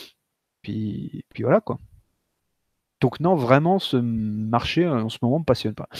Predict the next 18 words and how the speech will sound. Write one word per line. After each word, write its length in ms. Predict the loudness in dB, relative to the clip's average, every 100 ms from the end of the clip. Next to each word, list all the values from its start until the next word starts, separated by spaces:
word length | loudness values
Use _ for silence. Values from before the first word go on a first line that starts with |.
| -14 -4
Autant 240 | -2 2 0
la 80 |
semaine 180 | 0 0
dernière, 240 | 2 0 0
ça 80 |
me 60 | -2
passionnait, 360 | -2 -2 -2 -2
autant 220 | -2 -4
là, 140 | -2
pas 100 | -2
du 140 | -4 -8
tout. 100 | -20 _ _ _ _ _ _ _ _ _ _ _ _ _ _ _ _
Ça 320 | -20 -18 -10 -2
arrive, 300 | 2 2 0
hein, 100 | 0
et 100 | 0
puis, 220 | 0 0
euh, 220 | 0